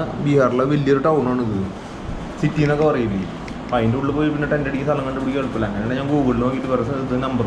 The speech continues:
നോക്കിയത്. കേരള മറ്റേ കേരള സമാജം അല്ലെങ്കിൽ പിന്നെ എന്നിട്ട് മറ്റേ,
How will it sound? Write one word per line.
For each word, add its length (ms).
നോക്കിയത്. 360
കേരള 320
മറ്റേ 200
കേരള 320
സമാജം 360
അല്ലെങ്കിൽ 360
പിന്നെ 180
എന്നിട്ട് 300
മറ്റേ, 180